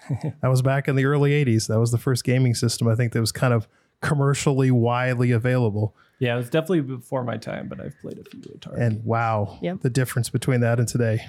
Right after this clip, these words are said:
Speaker 3: Right, the graphics.
Speaker 2: But we were entertained. It did keep us busy for hours. So the average time spent <laughs> is seven hours per week, which I, I still think that seems low too.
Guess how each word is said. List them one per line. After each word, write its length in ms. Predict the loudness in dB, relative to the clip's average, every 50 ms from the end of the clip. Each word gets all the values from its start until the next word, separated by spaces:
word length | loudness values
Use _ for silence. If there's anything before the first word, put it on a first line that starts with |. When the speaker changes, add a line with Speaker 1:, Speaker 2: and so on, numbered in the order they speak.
| -10 -6
Speaker 3:
Right, 340 | -4 -4 -4 -4 -4 -6 -6
the 80 | -8 -8
graphics. 640 | -6 -6 -6 -6 -6 -6 -8 -8 -8 -10 -14 -14 -14 _ _ _ -4
Speaker 2:
But 120 | -2 0
we 120 | 2 2
were 160 | 2 2 2 2
entertained. 580 | 2 2 2 2 2 4 4 4 4 2 -2 -6 _ _
It 100 | -2 0
did 180 | 0 0 0 0
keep 200 | -2 0 0 0
us 100 | -2 0
busy 280 | 0 0 0 0 0
for 200 | -2 0 0 0
hours. 440 | 0 0 0 0 -2 -4 -6 -6 -10 -10 -6
So 200 | -2 0 0 2
the 120 | 2 0
average 400 | 0 0 0 0 0 0 0 -2
time 420 | -4 -4 -2 0 0 2 4 4 2
spent 500 | 2 0 -2 0 2 2 2 0 -2 -6 -2
<laughs> 60 | 0
is 100 | 0 0
seven 480 | 2 0 -2 -2 -2 0 0 0 0 2
hours 320 | 2 2 2 2 0 -2
per 160 | -2 -2 -2
week, 320 | 0 0 0 0 0 0 0
which 200 | -2 -2 -2 -6 _ _ _ _ _ _ _ -2
I, 160 | 0 0 0 -2 -4
I 120 | -8 -6
still 220 | -4 -2 -2 0 2
think 200 | 2 2 2 4
that 200 | 2 2 2 0
seems 340 | 0 2 2 2 2 0 0
low 200 | 0 2 2 0
too. 380 | 0 2 2 2 2 2 -2